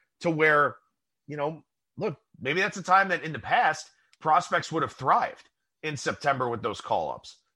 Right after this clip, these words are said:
Now, you know, they may make one or two starts, you know, may not pitch at all, may be capped at sixty pitches, right? And if starters start getting capped, well, that puts some extra strain on the bullpen.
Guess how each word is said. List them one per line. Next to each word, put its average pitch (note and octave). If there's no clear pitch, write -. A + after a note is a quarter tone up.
Now, C3+
you G#3+
know, -
they G3+
may F3+
make C3+
one D#3
or E3+
two F3+
starts, -
you A2+
know, C3
may A#2+
not E3
pitch E3
at D3+
all, -
may B2+
be E3
capped D3
at E3
sixty D#3+
pitches, -
right? C3
And D3
if E3
starters A#3+
start F3+
getting C3
capped, F3+
well, C3
that G3+
puts A3
some F#3+
extra E3+
strain D3+
on C#3
the C#3
bullpen. A#2+